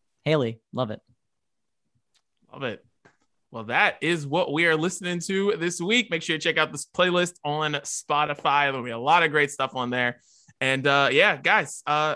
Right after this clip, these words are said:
Speaker 2: any final thoughts for the brunch breakdown as we head into Halloween week and our Halloween episode, where we're gonna watch Halloween Town and talk about it? <laughs>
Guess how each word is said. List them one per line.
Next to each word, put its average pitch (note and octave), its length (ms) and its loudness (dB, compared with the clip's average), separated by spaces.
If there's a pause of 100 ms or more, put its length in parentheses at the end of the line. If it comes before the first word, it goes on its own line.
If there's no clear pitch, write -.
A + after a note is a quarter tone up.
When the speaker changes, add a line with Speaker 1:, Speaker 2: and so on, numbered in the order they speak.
(160)
Speaker 2:
any F3+ 140 -2
final F#3 320 -2
thoughts - 600 -2 (360)
for - 80 -10
the C#3 100 -4
brunch C#3+ 280 -4
breakdown D#3 320 2
as C3+ 100 -4
we C#3 80 2
head F3+ 180 4
into F3 640 2 (200)
Halloween F#3+ 720 2 (340)
week F3 800 -4
and D#3 260 -2
our D#3+ 180 4
Halloween D3+ 520 -2
episode, C#3 640 -6
where C#3+ 140 0
we're F3 200 0
gonna F3 160 -2
watch F3 260 2
Halloween E3+ 420 -2
Town A2+ 340 -4
and A2+ 80 -10
talk D3+ 240 0
about B2 240 -8
it? - 80 -16 (680)
<laughs> - 80 -2